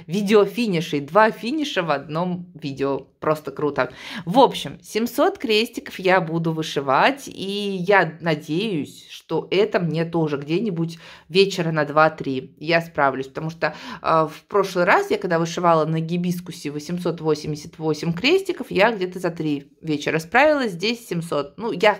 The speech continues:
планирую, конечно, семьсот девяносто, чтобы уже закончить. Вышивать здесь осталось совсем немного. Выши-, вышить надо вот здесь вот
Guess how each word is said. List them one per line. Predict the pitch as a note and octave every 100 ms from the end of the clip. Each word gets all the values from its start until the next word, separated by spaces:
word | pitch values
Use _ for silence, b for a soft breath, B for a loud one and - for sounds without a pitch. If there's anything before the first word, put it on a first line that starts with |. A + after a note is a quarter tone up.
| -
планирую, | F3 F3+ F3+ D3+
конечно, | E3 D#3+ D3+
семьсот | D#3 D#3+ D3+
девяносто, | C#3+ D#3+ A#3 D4+ G3 - B B B
чтобы | - G#3
уже | E3 F#3
закончить. | F3 D#3 D3 D3+ - - B B B
Вышивать | G3 A#3+ C4 D4+ F#4+
здесь | C4+ B3 D#4+ D4+
осталось | A#3+ - B3+ D4 C#4 C4+
совсем | G#3 G3 A3+ A#3+ A3+
немного. | G#3+ G3+ G3+ D#3 C#3 -
Выши-, | E3+ F3+ G3+ G#3+
вышить | F#3+ D4+ D4+ C#4
надо | A3 B3+ G#3
вот | F#3 A#3
здесь | G3 E3+ A#3+ D4 A#3
вот | A#3+ A3+ -